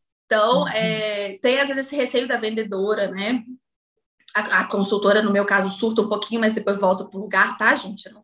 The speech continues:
Speaker 1: não, não insista, a cliente compra só o que ela quer.
Speaker 2: Sim.
Speaker 1: É... e aí, o online também é o que você falou: tipo, você chegou na sua casa, você experimenta no seu tempo. Você pode experimentar com as roupas que já existem no seu armário. Porque isso é um dos exercícios pra gente que,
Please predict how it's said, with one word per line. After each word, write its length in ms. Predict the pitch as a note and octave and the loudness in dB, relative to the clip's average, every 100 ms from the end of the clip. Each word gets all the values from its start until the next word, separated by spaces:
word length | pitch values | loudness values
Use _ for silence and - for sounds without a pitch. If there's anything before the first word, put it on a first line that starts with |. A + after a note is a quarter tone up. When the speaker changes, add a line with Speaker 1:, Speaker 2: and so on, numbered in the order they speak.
| - | -20
Speaker 1:
não, 380 | F#3+ G3 B3+ C4 _ | -16 -10 -10 -12 _
não 200 | G#3 A3 | -2 -2
insista, 460 | C#4+ - G#3+ A3 | -4 -4 -6 -2
a 40 | G#3+ | 0
cliente 320 | G#3 A3 - | 2 0 0
compra 240 | G3 F#3+ | 0 0
só 240 | G3 - F#3+ | 0 4 4
o 40 | |
que 80 | - | 4
ela 160 | D4 D#4 | 0 0
quer. 340 | G#3 F#3+ - - - - - - - - _ _ | 2 2 2 -8 -16 -12 -6 -6 -6 -12 _ _
Speaker 2:
Sim. 120 | - F3 | -12 4
Speaker 1:
É... 680 | F#3+ F#3+ F#3 G3 F3 E3+ D#3+ - - - _ | 8 10 8 8 6 4 -2 -10 -20 -20 _
e 80 | D4+ | 4
aí, 220 | E4+ E4+ | 4 4
o 100 | F4+ | 2
online 440 | F4 D#4 C4+ D4+ | 0 4 4 2
também 240 | E4 C#4+ D#4+ | -2 -4 -2
é 40 | |
o 60 | D#4+ | -4
que 60 | |
você 120 | - D#4 | -6 -4
falou: 240 | D#4 A#3+ | 0 -2
tipo, 120 | A3+ | -4
você 100 | - | -8
chegou 180 | D4 C#4+ | -4 -4
na 100 | C#4+ | -6
sua 240 | C#4+ F#4+ G#4 | -8 -8 0
casa, 420 | B3+ G#3 G3+ G3 | 2 2 2 -4
você 180 | - G#3+ | -4 -6
experimenta 500 | - F#3 E3+ E3+ F#3 | -6 -10 -10 -10 -8
no 80 | |
seu 320 | F#3+ - C#4 E4+ | -4 2 2 4
tempo. 520 | G#3 F3+ - F#3 F3+ _ _ - - | 0 0 -4 -6 -6 _ _ -20 -12
Você 120 | - | -2
pode 160 | D4 D#4+ | 4 6
experimentar 420 | D#4+ D4+ D4 - | 6 4 4 2
com 80 | D4+ | 2
as 100 | D4 | 0
roupas 240 | D4 D4 - | 0 0 -4
que 120 | D4 | -4
já 260 | B3+ C4 G4+ | 2 2 4
existem 500 | D4+ A#3 C4 - A#3 | 0 0 -4 -4 -6
no 80 | |
seu 160 | A3 G#3+ | -6 -4
armário. 640 | G#3 G3+ F#3 F3+ F#3 G3 G3 _ - _ | -4 -4 -4 -4 -6 -8 -12 _ -20 _
Porque 160 | B3+ | 2
isso 180 | D#4+ F#4 | 4 6
é 60 | E4+ | 6
um 160 | F4 | 6
dos 140 | G4+ D4+ | 4 2
exercícios 640 | D#4 D#4 D#4 C4+ B3+ B3 | 4 2 2 0 -2 -2
pra 140 | B3 | 0
gente 220 | B3 B3 B3 | 2 0 2
que, 220 | B3 | 2